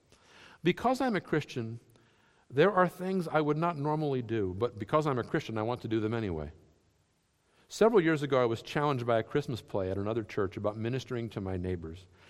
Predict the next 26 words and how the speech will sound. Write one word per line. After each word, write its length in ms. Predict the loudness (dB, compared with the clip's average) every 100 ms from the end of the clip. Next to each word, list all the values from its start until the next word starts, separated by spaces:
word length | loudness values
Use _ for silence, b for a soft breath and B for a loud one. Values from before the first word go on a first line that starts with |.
| B B
How 200 | 2 2
effective 460 | 2 0 -2 -2 -2
is 100 | 0
our 140 | -2
Christian 420 | -2 -4 -4 -4
walk 300 | -2 -2 -6 B B B
if 160 | -6 -2
we 80 | 2
go 120 | 2
to 80 | 0
church 360 | 0 -2 2
all 80 | 0
the 80 | 0
time 260 | -2 -4 -2
but 140 | -2
miss 180 | -2 -4
the 100 | -4
very 300 | -2 -2 -2
people 320 | -6 -6 -4
who 140 | -2
are 100 | 0
living 260 | -2 -2 -4
beside 380 | -6 -6 -6 -6
us? 300 | -8 -16 -20 _ _ _ _ b b b _
Since 260 | 0 0
then, 400 | 0 -2 -2 -4